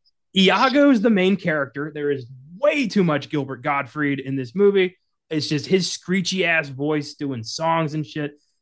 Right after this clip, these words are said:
It's so horribly animated. Jason Alexander plays an Arab named Abi Small.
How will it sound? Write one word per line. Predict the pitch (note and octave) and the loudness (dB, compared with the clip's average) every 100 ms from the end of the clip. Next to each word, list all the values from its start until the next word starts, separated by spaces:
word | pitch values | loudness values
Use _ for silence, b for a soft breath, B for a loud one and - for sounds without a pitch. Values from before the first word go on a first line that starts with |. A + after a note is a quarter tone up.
| _ _ _ | _ _ _
It's | D3+ C3+ | -2 -2
so | - F#3 E3 | 2 2 2
horribly | C3+ F3+ E3 C#3 C3 | 4 4 4 2 0
animated. | F3+ F#3 F3 E3+ E3+ E3+ E3 _ _ _ - | 0 2 2 2 0 -2 -6 _ _ _ 0
Jason | F#3+ F3+ E3 | 0 2 -6
Alexander | C#3 B2 A#2+ F3 F3+ E3+ | -6 -8 -4 -2 0 0
plays | D#3+ C#3+ C#3+ A#2+ | -2 -4 -6 -6
an | A2+ | -8
Arab | D#3 F3 E3+ D#3+ | -2 0 2 0
named | C#3 A#2+ A#2 | -2 -6 -6
Abi | C3 C#3+ D3 | -6 0 2
Small. | C3+ - B2+ B2 D3+ D#3 D#3 | 0 -2 -4 0 2 2 0